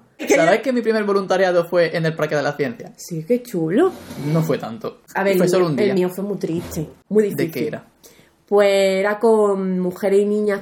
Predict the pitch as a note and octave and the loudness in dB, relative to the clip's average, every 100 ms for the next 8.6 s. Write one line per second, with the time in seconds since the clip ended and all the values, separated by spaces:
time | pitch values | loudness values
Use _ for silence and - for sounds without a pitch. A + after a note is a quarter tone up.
0 | G3+ F#3 F3 F3 E3 E3 E3 E3+ F3 F3 | -4 -2 2 2 2 0 -2 -2 -4 -6
1 | G3 F3+ E3+ D#3+ D#3+ - - - - - | -6 -4 -4 -4 -6 -10 -12 -16 -20 -14
2 | B2+ A#2 A#2 - - _ _ _ _ _ | -12 -12 -14 -18 -20 _ _ _ _ _
3 | - F#3 E3+ E3 G#3+ G3 D#3+ B2+ B2+ C3 | -4 -2 0 0 0 -2 -4 -8 -8 -4
4 | D#3+ D#3+ B2+ E3+ E3+ D#3 - - A3+ E3 | -4 -2 0 0 0 -2 -8 -2 0 2
5 | E3+ F#3 A#3 F#3 - D#3 D#3+ - - G#3+ | 0 0 0 0 0 -2 -2 -2 0 2
6 | - D4+ C4 F#4+ F#3 E3+ D#3+ F3+ G3+ - | 2 2 0 0 0 0 0 0 0 2
7 | D3 D3+ - E3 E3 - - - - - | 2 0 0 -2 -4 -8 -10 -14 -4 2
8 | A#3 A3 G#3 G3+ A3 | 4 4 0 -2 0